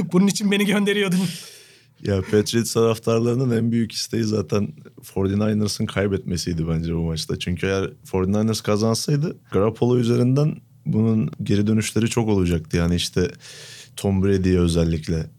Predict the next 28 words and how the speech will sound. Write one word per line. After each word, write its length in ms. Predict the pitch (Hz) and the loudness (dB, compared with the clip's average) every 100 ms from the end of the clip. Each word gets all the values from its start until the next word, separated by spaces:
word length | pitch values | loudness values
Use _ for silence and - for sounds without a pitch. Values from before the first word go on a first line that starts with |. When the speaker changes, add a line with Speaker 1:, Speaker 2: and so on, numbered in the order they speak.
| - - | -16 -6
Speaker 2:
"Bırakmadın 760 | 95 101 98 - 90 90 87 - | 0 0 0 0 2 2 0 -2
da 120 | 90 87 | 0 0
işte 320 | - 90 85 | 0 -2 0
biz 200 | 90 90 | 0 0
bu 100 | 85 | 0
duruma 300 | 90 87 85 | 2 2 0
düştük. 640 | 85 - 82 - - - - | -2 -6 -8 -8 -14 -12 -4
Bu 200 | 95 95 | 0 2
adam 260 | 92 92 | 2 2
iyiydi. 460 | 92 92 87 82 85 - - | 2 2 0 -2 -4 -10 -4
Yani 200 | 85 85 | 0 2
gerçekten 600 | 95 98 - 87 - 85 | 2 0 -2 -2 2 2
iyi." 220 | 82 78 - - - - - - - - - - | 2 0 -6 -20 -20 -20 -20 -20 -20 -20 -14 -4
Ama 220 | 104 113 | 0 0
işte 380 | 101 - 107 - - - - | 0 -2 -2 -2 -8 -8 -2
olmadı. 500 | 101 90 82 90 - - - - - - - | 2 2 2 0 -4 -10 -20 -18 -14 -12 -6
Speaker 1:
Yani 160 | 123 120 | -2 0
Jimmy 160 | 135 | 2
Garoppolo'nun 400 | 147 135 131 143 | 2 2 2 0
açıkçası 260 | 143 - - | 0 -4 -6
çok 220 | 123 143 | -6 -2
kaçırdığı 540 | 120 - 123 120 117 - - | -2 -2 0 0 0 -2 -8
pas 340 | - 123 - - | -4 -4 -4 -6
var. 340 | 117 - - - - | -6 -6 -12 -18 -12
Hataları 560 | - 123 123 120 117 117 | -4 -2 0 2 2 2
var. 220 | 113 113 - | 0 -4 -10
İşte 200 | - - | -12 -12
interception, 540 | - 123 143 - | -8 -8 -8 -6